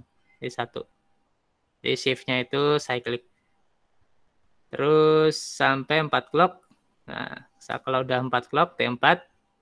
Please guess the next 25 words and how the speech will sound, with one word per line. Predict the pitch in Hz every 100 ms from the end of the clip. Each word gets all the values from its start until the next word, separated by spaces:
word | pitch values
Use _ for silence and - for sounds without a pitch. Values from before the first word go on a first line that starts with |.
| _
itu | - 120 - 143
datanya | 135 123 123 131
sudah | 143 131 127
berhasil | 120 117 143
ditransfer | 131 123 127 120 - 143 175 202 202 _ _ _ _ _ _ _ -
satu | 120 - 127
kosong | 123 120 135
satu | 135 123 127
satu | 123 120 151 170
ke | - 123 123
B, | 123 131 175 180 _ _ _ -
ke | 123
tujuan. | 123 123 127 170 196 _ _ _ _ _ -
Kemudian | 127 131 156
di | 135
sumber | 143 135 156 156
tetap | - 143 143
ada | 139 127
datanya. | 123 127 127 - _ _ _ _
Di | - 120
sumber | 120 127 147
tetap | 135 131 135 -
ada. | 127 127 - _ _ _ _ _ _ _ _ _ _ _ _ _ _ _ _ _ _ -
<coughs> | - - - _ _
Jadi | -